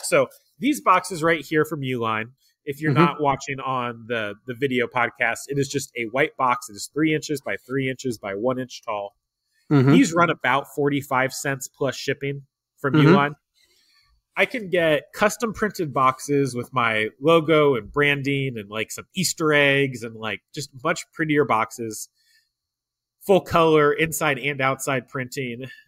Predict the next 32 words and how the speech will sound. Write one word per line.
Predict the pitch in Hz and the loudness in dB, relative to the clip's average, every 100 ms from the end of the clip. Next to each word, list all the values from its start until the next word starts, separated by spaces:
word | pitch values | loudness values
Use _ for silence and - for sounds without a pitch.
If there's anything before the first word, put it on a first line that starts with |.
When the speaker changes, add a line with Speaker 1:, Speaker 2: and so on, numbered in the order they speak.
| _ _ - | _ _ 2
Speaker 1:
for | 147 135 127 117 117 _ - | 4 4 2 0 -4 _ -6
about | 139 - 147 151 208 208 _ | -6 -4 0 2 2 -2 _
seventy, | - - 156 202 240 240 | -12 -6 -6 -6 -4 -4
seventy-five | - 175 175 196 160 156 - | -6 -6 -4 -4 0 -2 -2
cents. | 233 247 - - _ _ _ _ _ _ _ - | -6 -8 -10 -14 _ _ _ _ _ _ _ -20
Speaker 2:
Yeah. | - - _ _ _ _ _ _ _ _ _ | -20 -20 _ _ _ _ _ _ _ _ _
Speaker 1:
So, | - 190 160 147 | 0 2 4 4
Speaker 2:
So | 165 | 4
Speaker 1:
it's | 156 | 6
a | 190 | 4
little | 208 247 | 4 0
bit | - - | -2 -4
more | 135 | -4
expensive, | 120 - 139 - 117 - | -4 -4 -6 -6 -8 -6
but, | 131 | -6
like, | 117 113 123 | -4 -4 -4
not | 135 135 107 - _ 120 _ - | -2 0 -2 -8 _ _ _ 0
game-changingly | 135 123 120 - 131 107 107 92 85 | 0 0 -4 -6 -6 -6 -12 -12 -14
expensive. | 80 - 76 - - _ _ | -14 -18 -20 -20 -20 _ _
And | 139 | -2
it | 147 | 2
looks | 160 151 - - | 2 0 -4 -2
so | 143 147 147 | 2 4 4
much | 139 120 123 | 4 0 -2
more | 110 | -4
professional. | - - 110 - 80 67 - _ _ _ | -4 -2 -2 -2 -8 -18 -20 _ _ _
Speaker 2:
Yeah. | 165 135 104 98 _ _ _ - | 0 0 0 -8 _ _ _ -10
Yeah. | 107 101 _ - - | -10 -10 _ -10 0
I | |
was | 160 | 2
gonna | 196 175 | 4 2
say, | 190 170 | 4 2